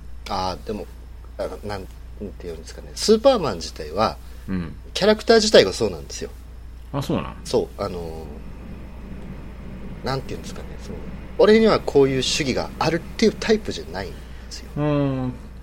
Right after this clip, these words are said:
Speaker 1: どっちかっていうと、キャプテンアメリカの方が近いタイプですよ。
Speaker 2: 事なかれ主義ってこと？
Speaker 1: 事なかれっていうか、その、絶対的な、その、人を殺すなと。
Speaker 2: うん。うん。
Speaker 1: で、必ず、ひ-、ね、その人間には善意があるんだからっていう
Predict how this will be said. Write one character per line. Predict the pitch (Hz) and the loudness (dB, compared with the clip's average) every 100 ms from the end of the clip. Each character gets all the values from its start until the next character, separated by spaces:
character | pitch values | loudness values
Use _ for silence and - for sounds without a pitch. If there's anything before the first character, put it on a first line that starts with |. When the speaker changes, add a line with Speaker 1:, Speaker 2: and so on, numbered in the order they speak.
| - | 0
Speaker 1:
ど | - | 2
っ | |
ち | - | 6
か | 247 | 6
っ | |
て | 254 | 6
い | |
う | - | 0
と、 | - | 0
キ | - | -4
ャ | 226 | -2
プ | |
テ | - | 4
ン | 175 | 4
ア | |
メ | 95 | 4
リ | 87 | -6
カ | |
の | 85 | -8
方 | 80 | -8
が | |
近 | 71 - 95 | -6 -4 -4
い | |
タ | 67 | -4
イ | - | -10
プ | |
で | - | -12
す | - | -12
よ。 | - - - - - - - - - - 147 | -10 -10 -10 -8 -6 -6 -6 -10 -8 -4 -2
Speaker 2:
事 | 156 170 | 2 2
な | 160 | 4
か | 156 | 6
れ | 156 | 6
主 | 147 | 4
義 | 104 | 2
っ | |
て | - | 0
こ | - | -2
と？ | - - 170 | -4 -4 -2
Speaker 1:
事 | 202 | 0
な | 196 190 | 2 2
か | 185 | 2
れ | 180 | 0
っ | |
て | - 190 | -2 0
い | |
う | 175 | 0
か、 | - 107 92 | 2 2 2
そ | 95 104 | 0 -4
の、 | 92 87 85 95 - - - - - - 175 - | -6 -6 -4 -4 -4 -4 -6 -8 -8 -8 -8 2
絶 | 175 - | 2 2
対 | - 185 | 2 2
的 | 185 175 | 2 0
な、 | - | -2
そ | - 123 | -2 2
の、 | 110 92 - - - | 4 2 -2 -12 -12
人 | - 180 | 0 0
を | 160 | 4
殺 | 156 185 | 6 6
す | 156 | 6
な | 101 | 0
と。 | - - - - - | -2 -12 -12 -12 -4
Speaker 2:
う | |
ん。 | 107 | -4
う | 76 - - - - - - - - - - - - - 113 | -4 -10 -14 -14 -16 -16 -16 -16 -16 -16 -16 -16 -16 -14 0
ん。 | |
Speaker 1:
で、 | 110 | 0
必 | - 160 156 143 | 0 2 4 6
ず、 | 143 135 | 6 4
ひ-、 | 135 - - - - - 123 | 2 -12 -14 -14 -14 -8 4
ね、 | 139 95 | 4 4
そ | - 107 | -2 -2
の | |
人 | 104 113 | 0 0
間 | 113 | 2
に | 110 | 2
は | 92 | 2
善 | 107 98 | 2 2
意 | |
が | 95 | 0
あ | |
る | 101 | 0
ん | |
だ | 85 | -4
か | 87 | 2
ら | 120 | 4
っ | 156 | 4
て | - - 202 | -4 0 2
い | 180 | 4
う | 185 190 196 | 4 4 4